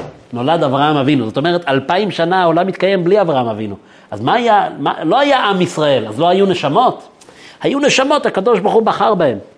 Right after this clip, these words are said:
פה ושם. נוח היו לו שלושה בנים, שם קיבל את הנשמה, וש-, ו-, והאחים שלו, לא, חם ויפת לא. למה? לא יודע.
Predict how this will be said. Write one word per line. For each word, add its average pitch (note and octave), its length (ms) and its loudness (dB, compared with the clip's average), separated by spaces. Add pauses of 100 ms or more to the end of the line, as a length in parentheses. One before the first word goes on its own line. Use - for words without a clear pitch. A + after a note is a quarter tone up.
פה E3+ 340 -2 (180)
ושם. F3 400 -6 (440)
נוח D#3 340 0
היו D#3 140 0
לו D3 300 0
שלושה C#3 320 -6
בנים, E3 420 -2 (380)
שם F#3 420 -2
קיבל D3+ 360 -2
את C3+ 100 -4
הנשמה, C3+ 540 -4 (920)
וש-, C3 320 -6
ו-, D3 260 0
והאחים D3+ 380 -2
שלו, D#3+ 520 -2 (680)
לא, A3 240 2 (320)
חם F#3+ 280 -4
ויפת E3+ 340 -2
לא. G3 200 -6 (600)
למה? F3+ 460 0 (1120)
לא B3 60 -14
יודע. B3+ 140 -18